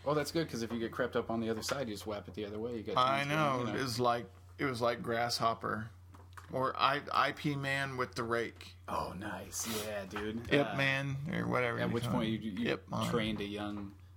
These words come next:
Speaker 1: uh, Mister Lee in the arts of, uh, arts of martial and, uh,
Speaker 2: Martial
Speaker 1: you know.
Speaker 2: rakeage.
Speaker 1: Yeah, man. Oh, shit. That'd be an
Speaker 2: <laughs>
Speaker 1: awesome band name slash film.
Speaker 2: Rakeage?
Speaker 1: Martial Ra-,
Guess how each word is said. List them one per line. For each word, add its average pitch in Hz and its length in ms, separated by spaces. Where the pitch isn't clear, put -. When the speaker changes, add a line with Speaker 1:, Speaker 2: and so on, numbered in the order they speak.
Speaker 1:
uh, 98 180
Mister 107 360
Lee 104 260
in 107 80
the 101 200
arts 107 320
of, 98 80
uh, 98 60
arts 110 240
of 101 100
martial 104 500
and, 101 300
uh, - 60
Speaker 2:
Martial 117 380
Speaker 1:
you 113 60
know. 113 60
Speaker 2:
rakeage. 110 480
Speaker 1:
Yeah, 127 360
man. 107 260
Oh, 117 220
shit. 139 340
That'd - 180
be 117 60
an 107 140
Speaker 2:
<laughs> - 20
Speaker 1:
awesome 104 560
band 101 260
name 92 180
slash 95 540
film. 92 400
Speaker 2:
Rakeage? 135 420
Speaker 1:
Martial 107 320
Ra-, 95 80